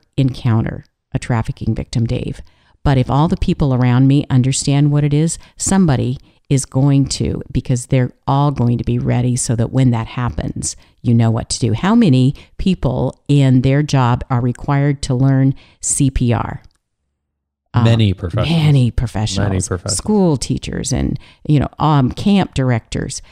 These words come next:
Speaker 1: How many of them have to use it? Very, very, very few. But we all need to be ready. And that's sort of the principle, um, behind having this particular podcast on how to engage you, um, the healthcare workers.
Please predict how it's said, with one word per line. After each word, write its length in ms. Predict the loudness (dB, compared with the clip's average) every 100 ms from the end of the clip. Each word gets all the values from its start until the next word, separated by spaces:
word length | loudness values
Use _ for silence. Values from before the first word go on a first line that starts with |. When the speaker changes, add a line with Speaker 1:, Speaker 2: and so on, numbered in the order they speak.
| _ _ _
Speaker 1:
How 180 | 2 6
many 320 | 6 6 4
of 160 | 0 -2
them 300 | 2 2 2
have 300 | -2 -4 -4
to 100 | -2
use 340 | 0 0 0
it? 360 | -4 -6 -16 -18 _ _ _ _ _ -6
Very, 380 | -4 -2 -2
very, 280 | -2 -2 -2
very 300 | -4 -4 -4
few. 380 | -6 -8 -8 -12 -14 -6
But 120 | -4 0
we 120 | 2
all 160 | 4
need 180 | 2 0
to 80 | -4
be 140 | -6
ready. 360 | -2 -2 -4 -4
And 180 | 0 0
that's 260 | 0 -4 -6
sort 280 | -4 -2 -2
of 40 |
the 60 | -2
principle, 560 | -2 -2 -2 -6 -6 -10 -20 _
um, 220 | 0 0 2
behind 500 | 0 2 2 0 -4
having 400 | -6 -2 0 0
this 200 | 0 -2
particular 800 | -2 -6 -6 -6 -6 -4 -2 -4 -8 -20 _ -4
podcast 640 | 0 0 -2 -4 -4 -6 -4
on 300 | 0 2 0
how 380 | -2 -2 -2 -2
to 200 | -2 0
engage 540 | 0 -2 -6 -8 -10 -16 _ _
you, 220 | 0 0 -2
um, 420 | -2 0 -2 -6 -4
the 60 |
healthcare 640 | -2 -2 -4 -6 -6 -6
workers. 480 | -8 -8 -8 -10 -12